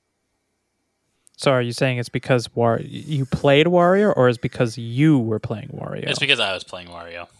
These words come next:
Speaker 1: Okay.
Speaker 2: <laughs> It was just absolutely, uh, it was a really close game, actually. I was surprised, but
Speaker 1: You just decided to put your kid in his place?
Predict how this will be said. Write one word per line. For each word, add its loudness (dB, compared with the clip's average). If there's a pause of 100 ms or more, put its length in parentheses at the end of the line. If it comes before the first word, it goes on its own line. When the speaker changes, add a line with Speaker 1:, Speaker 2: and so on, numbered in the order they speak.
Speaker 1:
Okay. -8
Speaker 2:
<laughs> -20 (460)
It -6
was -2 (340)
just -6
absolutely, -6
uh, -12 (2250)
it -2
was 0
a 0
really 2
close -2
game, -6
actually. -12
I -10
was -12
surprised, -14
but -16 (580)
Speaker 1:
You -4
just -4
decided -2
to -8
put -2
your -2
kid 0
in -2
his -6
place? -2